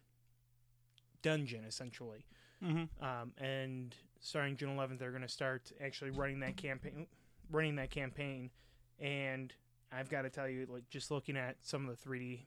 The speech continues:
Speaker 1: models that they have, they're super pretty. They look like they're gonna be a lot of fun.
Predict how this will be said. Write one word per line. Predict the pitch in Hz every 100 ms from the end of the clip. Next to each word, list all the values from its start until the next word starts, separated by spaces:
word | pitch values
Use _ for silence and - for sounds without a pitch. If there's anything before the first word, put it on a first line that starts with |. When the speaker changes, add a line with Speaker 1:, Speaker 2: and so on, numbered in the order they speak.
| -
Speaker 1:
models | 131 131 120
that | 135
they | 127
have, | 127 127 123 120 _ _ - - - - - - - -
they're | 147 139
super | - 147 127
pretty. | - 123 117
They | 123
look | 135 127
like | 131
they're | 139
gonna | 123 123
be | 123
a |
lot | 117 113
of | -
fun. | 123 113